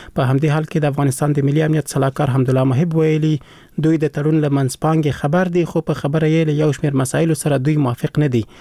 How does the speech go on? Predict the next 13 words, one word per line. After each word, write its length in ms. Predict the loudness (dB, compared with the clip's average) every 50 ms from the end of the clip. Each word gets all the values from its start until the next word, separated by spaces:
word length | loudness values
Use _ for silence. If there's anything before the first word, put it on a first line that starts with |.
| -20 -20 -10 -4 -4
د 60 | -2
طالبانو 500 | -2 0 0 0 0 0 0 0 0 0
د 80 | 0 -2
اسلامي 420 | -4 -4 -2 -2 0 2 2 2
امارت 380 | 2 2 0 0 -2 -2 -2 -4
یادونه 360 | -2 0 0 2 2 2 2
یوه 220 | 2 2 2 0
هغه 240 | 0 -2 -2 -2 0
مسله 360 | 0 0 -2 -2 -4 -2 -2
ده 100 | 0 -2
چې 120 | -2 -2 -2
افغان 360 | -2 -2 0 0 0 0 0
حکومت 280 | 0 0 -2 -2 -4